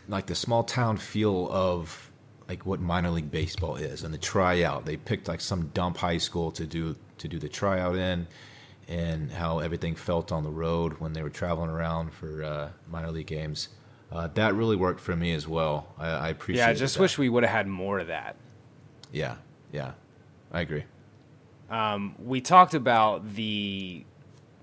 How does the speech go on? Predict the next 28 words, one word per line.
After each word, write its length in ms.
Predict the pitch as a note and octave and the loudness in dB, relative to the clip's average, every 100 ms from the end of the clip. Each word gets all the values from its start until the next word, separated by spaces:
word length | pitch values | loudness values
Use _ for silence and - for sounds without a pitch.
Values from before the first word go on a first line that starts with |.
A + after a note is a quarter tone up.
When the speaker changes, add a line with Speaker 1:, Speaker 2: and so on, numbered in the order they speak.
| - | -18
Speaker 2:
what, 420 | - A#2+ B2+ A#2 | -10 0 0 0
what 240 | - C3+ C3 | 0 0 2
they 140 | C3 | 2
did 260 | G#2+ A#2 A2 | 2 2 2
as 140 | G#2 | 0
far 180 | B2 A2+ | 2 2
as 100 | G#2 | 2
making 280 | A2 G#2+ A2+ | -2 -2 -4
it 100 | F#2+ | -4
look 300 | G2+ G#2+ G#2+ | -4 -6 -4
like 160 | G2+ | -6
he 100 | - | -4
was 160 | A2+ G2+ | -6 -6
throwing 380 | G#2 G2 G#2+ G#2+ | -4 -2 -2 0
hard, 400 | A2+ A2+ A#2 G2+ | 2 4 4 2
the, 180 | G2 F#2 | 0 0
like, 200 | F#2 - | -4 -8
the 80 | |
whoosh 360 | F2 F#2+ B2 A#2+ | -8 0 2 2
sound, 480 | - A#2+ A2+ A2 G2 | 2 4 4 2 -2
the 60 | |
slow-mo, 720 | - - G#2+ G2+ G#2 G2+ G#2 | -4 -2 0 0 0 0 0
the 140 | G2 F#2+ | -2 -6
quick 360 | - A#2 F#2 | -6 -6 -6
cuts, 460 | - A2 G#2 G2 - | -4 0 0 -2 -6
the 120 | F#2+ | -4
stunt 440 | - - A#2+ A#2 G#2 | -4 -2 0 0 0
double. 440 | A2 G#2 G#2+ G2+ | 0 2 0 -2